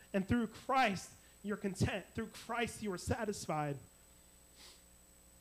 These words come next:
The eye is the lamp of the body. So if your eye is healthy, your whole body will be full of light. But if your eye is bad, your whole body will be full of darkness.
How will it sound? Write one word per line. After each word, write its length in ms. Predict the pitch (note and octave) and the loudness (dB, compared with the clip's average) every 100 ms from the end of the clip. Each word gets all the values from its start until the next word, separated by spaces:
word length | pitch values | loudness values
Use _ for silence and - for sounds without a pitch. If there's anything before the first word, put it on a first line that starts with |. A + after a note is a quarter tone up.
| - - - - | -20 -20 -20 -6
The 160 | F3+ G#3+ | 2 4
eye 200 | G3+ A#3 | 6 6
is 100 | G#3+ | 4
the 80 | G#3 | 0
lamp 320 | G#3 G3+ G3+ | 2 2 0
of 60 | F#3 | -4
the 60 | |
body. 380 | F#3 F#3+ F#3+ F3 | -2 0 2 0
So 160 | D#3+ F3+ | -2 -6
if 120 | - | -4
your 100 | G3 | -6
eye 180 | F#3+ G#3+ | 0 0
is 140 | G3+ | 2
healthy, 340 | - A#3 - G3 | 2 0 0 -6
your 120 | F3 | -4
whole 140 | G#3 | -2
body 320 | F3 G3 G3+ G3+ | 0 0 0 0
will 120 | F#3 | -2
be 100 | F#3 | -4
full 340 | - G3+ F#3+ | -6 -2 -2
of 80 | E3 | 0
light. 300 | F3+ F3+ C#3+ - - - - | 0 0 -2 -8 -20 -20 -4
But 80 | G#3 | -2
if 140 | G#3 | 0
your 100 | A3+ | 2
eye 100 | G#3 | 4
is 140 | A#3 F3 | 4 2
bad, 300 | G#3 A3 G3 | 2 2 2
your 100 | F#3+ | 2
whole 120 | G3 | 2
body 320 | F3 F3+ G3+ | 2 2 2
will 100 | F#3 | 0
be 120 | F3 | -2
full 220 | F3+ G3+ F#3+ | -4 -2 -2
of 100 | D#3 | -2
darkness. 540 | F3 - D3+ C#3 | -4 -4 -10 -10